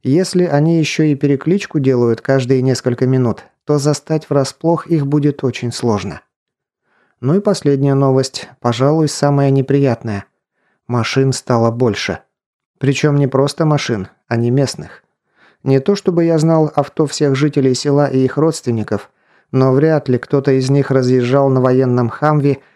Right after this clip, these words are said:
и еще одном Б Т Ре. Именно такие две машины стояли возле двора, остальные, похоже, загнали внутрь. С чего я взял, что это другой Б Т Р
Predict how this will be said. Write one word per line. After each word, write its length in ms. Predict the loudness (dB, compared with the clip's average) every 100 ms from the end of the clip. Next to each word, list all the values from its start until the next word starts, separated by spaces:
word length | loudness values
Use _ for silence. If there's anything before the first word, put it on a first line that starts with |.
| _ _
и 80 | 0
еще 360 | 0 0 0
одном 320 | 2 2 2
Б 80 | 0
Т 240 | 0 0 0
Ре. 180 | -4 -10 _ _ _ _ _
Именно 440 | 0 2 4 2
такие 340 | 2 0 0 0
две 160 | 0
машины 400 | 0 -2 0 0
стояли 420 | 0 0 0 2 2
возле 340 | 2 2 0
двора, 420 | 2 2 2 -2 _ _ _ _
остальные, 560 | -4 0 0 2 0
похоже, 460 | 0 -2 0 0 2
загнали 440 | 2 0 0 0
внутрь. 420 | -2 -4 -6 -10 -18 _ _ _ _ _ _ _ _ _
С 60 | -6
чего 280 | 0 2 2
я 120 | 2
взял, 260 | 2 2
что 200 | 0 0
это 240 | 0 2 0
другой 340 | 0 2 0
Б 120 | 0
Т 140 | 0 0
Р 240 | 0 -2